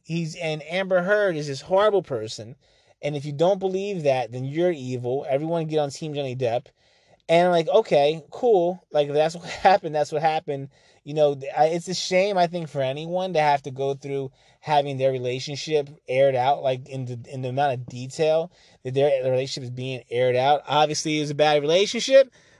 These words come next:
but I think we all know they're not the only persons that ever had bad relationships, right? I, I've been there. I've had some bad relationships.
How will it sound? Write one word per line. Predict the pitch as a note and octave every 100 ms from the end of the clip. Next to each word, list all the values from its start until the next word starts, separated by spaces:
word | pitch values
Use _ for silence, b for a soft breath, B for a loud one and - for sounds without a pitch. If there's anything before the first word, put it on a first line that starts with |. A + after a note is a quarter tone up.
| b
but | D4 C#4 B3 -
I | G#3
think | G3 G3
we | F#3+
all | F3+ F3
know | F3 F#3+ F#3
they're | F3 F#3
not | F#3 E3
the | E3
only | E3+ D#3+
persons | F3 D#3 D3+ C#3+
that |
ever | D3 C#3
had | D#3 C#3
bad | C#3+ C#3
relationships, | C3+ D3 D3 - C3 A2 B2+
right? | C3 C3+
I, | D3+ E3+ D#3+
I've | E3+
been | C#3 B2
there. | C3+ D3+
I've |
had | D#3+ C#3
some | C#3
bad | B2+ A#2+
relationships. | A2+ A2 A2+ A2+ B2 A#2